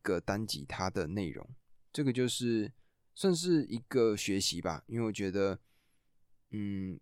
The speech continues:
不可能一开始就可以把所有细节都做到最好，只有把头洗下去了，一点一点的做，我相信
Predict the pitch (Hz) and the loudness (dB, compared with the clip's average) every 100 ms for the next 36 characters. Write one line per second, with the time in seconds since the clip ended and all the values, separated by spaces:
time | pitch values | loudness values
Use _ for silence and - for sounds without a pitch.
0 | _ 202 180 - 113 95 80 - 143 - | _ -6 -2 0 0 -2 -6 -6 -6 -4
1 | 120 117 - 78 98 95 90 107 95 80 | -2 0 -2 -4 -4 -4 -4 -6 -4 -4
2 | - 98 92 101 90 117 104 82 90 95 | -4 -4 -2 -2 -2 -4 -4 -2 -2 -4
3 | 98 95 87 85 76 - _ _ _ _ | -4 -4 -2 -4 -6 -14 _ _ _ _
4 | _ _ _ - 120 127 107 90 104 110 | _ _ _ -6 2 4 4 2 0 0
5 | 110 98 98 92 107 73 60 _ _ _ | -2 -2 -2 -2 -4 -4 -8 _ _ _
6 | 139 123 90 104 95 67 - 120 82 - | -2 -2 -2 -4 -6 -8 -6 -4 -4 -8
7 | _ 92 92 113 117 123 127 113 | _ -6 -4 -4 -4 -2 -2 -4